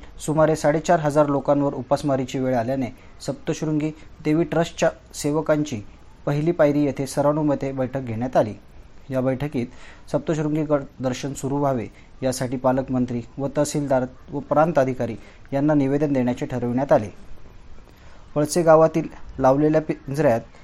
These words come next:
बिबट्याचा बछडा जेरबंद झाला. संतोष गायधनी यांच्या शेतात लावण्यात आलेल्या पिंजऱ्यात भक्ष्याच्या शोधात हा बिच-, बछडा अडकला. दरम्यान, दारणा नदीकाठचा परिसरात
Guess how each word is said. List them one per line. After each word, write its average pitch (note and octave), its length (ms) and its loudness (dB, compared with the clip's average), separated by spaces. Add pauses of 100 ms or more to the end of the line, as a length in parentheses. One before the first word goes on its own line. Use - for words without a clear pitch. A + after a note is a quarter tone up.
(140)
बिबट्याचा D3 540 0
बछडा C3+ 380 0 (260)
जेरबंद D3 420 2
झाला. C#3+ 280 0 (420)
संतोष D#3 400 -2
गायधनी D3+ 400 2
यांच्या C3+ 280 0
शेतात C#3 320 -4
लावण्यात C3+ 360 2
आलेल्या B2 320 0
पिंजऱ्यात B2 380 -4 (360)
भक्ष्याच्या D3+ 480 -2
शोधात C3+ 340 0
हा C#3+ 140 2
बिच-, C3+ 280 -4
बछडा C3 380 -2
अडकला. A#2 360 -6 (380)
दरम्यान, B2+ 380 0 (580)
दारणा C3+ 280 2
नदीकाठचा C#3+ 560 2
परिसरात C#3 480 -2